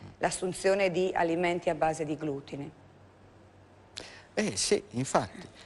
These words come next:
Speaker 2: la storia è cominciata gradualmente perché all'inizio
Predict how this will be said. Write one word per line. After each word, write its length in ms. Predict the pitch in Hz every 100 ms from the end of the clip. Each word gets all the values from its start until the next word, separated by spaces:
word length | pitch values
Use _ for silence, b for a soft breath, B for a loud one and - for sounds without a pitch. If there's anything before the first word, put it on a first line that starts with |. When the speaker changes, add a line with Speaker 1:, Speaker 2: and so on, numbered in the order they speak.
| B
Speaker 2:
la 140 | - 165
storia 300 | - 233 202
è 40 |
cominciata 840 | - 160 160 - 196 220 - 247 - - - -
gradualmente 1080 | 123 147 185 170 160 156 165 180 175 240 262 B B B B B B _ _ _ _ _ _ _ _ _ _ -
perché 280 | 175 - -
all'inizio 840 | 185 208 160 117 - 110 107